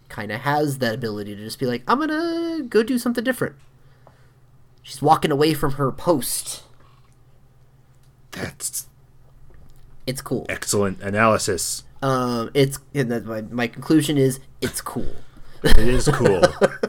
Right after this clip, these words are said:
Speaker 1: Um,
Speaker 2: Um, she
Speaker 1: she
Speaker 2: says
Speaker 1: says,
Speaker 2: that,
Speaker 1: go ahead.
Speaker 2: uh,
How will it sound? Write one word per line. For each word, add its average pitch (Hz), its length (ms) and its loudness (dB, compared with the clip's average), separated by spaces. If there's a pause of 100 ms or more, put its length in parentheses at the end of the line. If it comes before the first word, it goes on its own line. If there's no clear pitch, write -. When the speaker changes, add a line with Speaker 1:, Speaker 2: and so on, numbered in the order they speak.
(560)
Speaker 1:
Um, 156 420 8
Speaker 2:
Um, 117 420 0
she - 160 -4
Speaker 1:
she 143 40 0
Speaker 2:
says 151 340 4
Speaker 1:
says, 143 180 2
Speaker 2:
that, 139 80 -14
Speaker 1:
go 139 80 -4
ahead. 139 100 -8 (360)
Speaker 2:
uh, - 60 -18